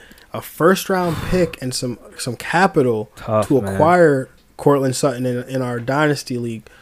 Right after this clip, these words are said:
Speaker 1: So, Greg, what is, what is the situation there? I know you've, you've been, you've been covering it.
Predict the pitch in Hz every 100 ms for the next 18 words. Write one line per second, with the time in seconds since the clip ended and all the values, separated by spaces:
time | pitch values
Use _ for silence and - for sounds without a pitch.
0 | - - 139 123 113 _ _ _ - 139
1 | 127 117 131 165 180 165 147 _ - 131
2 | 160 170 151 143 156 - 143 135 135 123
3 | 139 139 131 123 131 139 131 139 127 -
4 | 139 139 131 127 123 - 139 135 127 -
5 | 139 135 127 117 107